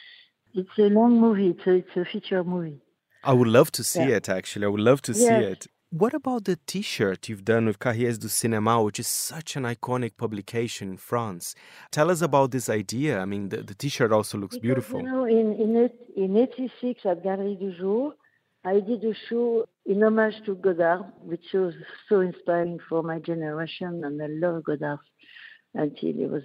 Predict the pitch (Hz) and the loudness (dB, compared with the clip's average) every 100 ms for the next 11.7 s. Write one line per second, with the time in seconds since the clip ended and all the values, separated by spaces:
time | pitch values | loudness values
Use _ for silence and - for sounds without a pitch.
0 | - 180 185 156 151 147 147 143 139 - | 0 4 4 0 -4 -4 -4 -4 -6 -12
1 | - _ - 214 208 185 233 220 196 180 | -20 _ 2 4 4 2 0 2 2 0
2 | - 220 - - 247 247 220 - 208 208 | 0 0 0 0 2 2 -2 -8 -6 -4
3 | 196 196 190 175 180 208 240 _ _ _ | -4 -6 -6 -4 -2 -2 -4 _ _ _
4 | _ _ _ 196 190 214 240 247 247 240 | _ _ _ -4 -2 0 2 2 0 -2
5 | - _ _ 175 202 220 226 208 208 208 | -10 _ _ _ 0 0 -2 0 -2 -4
6 | - 202 202 202 - 196 180 - 208 202 | -6 -4 -2 -2 -2 -8 -8 -4 -2 -2
7 | 185 - 170 170 160 175 185 202 175 170 | -6 -8 -4 -2 0 2 2 -2 -6 -8
8 | - 180 175 - 175 170 165 _ 190 214 | -6 -6 -6 0 0 0 -6 _ -2 -2
9 | - - - - - _ _ - 240 240 | -4 -20 -20 -20 -20 _ _ 0 4 4
10 | 226 - - _ - 185 180 175 _ 254 | 2 -2 -20 _ -6 -2 -4 -6 _ -8
11 | 277 - 240 233 208 190 | -8 -2 0 0 -2 -4